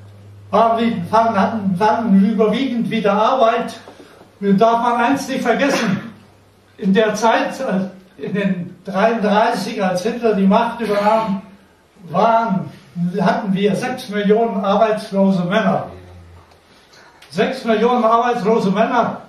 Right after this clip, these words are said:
das waren überwiegend die einzigen Verdiener. Die Frauen waren weniger in Arbeit. Die Folge war, dass diese sechs Millionen Arbeitslose heute auf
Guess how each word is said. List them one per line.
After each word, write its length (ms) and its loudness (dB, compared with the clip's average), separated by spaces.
das 180 -6
waren 340 2
überwiegend 600 -2
die 140 0
einzigen 500 0
Verdiener. 600 0
Die 80 -8
Frauen 380 0
waren 340 2
weniger 400 0
in 160 0
Arbeit. 460 -2
Die 80 -6
Folge 420 2
war, 400 0
dass 240 0
diese 320 -2
sechs 320 -2
Millionen 520 2
Arbeitslose 960 0
heute 520 0
auf 240 -2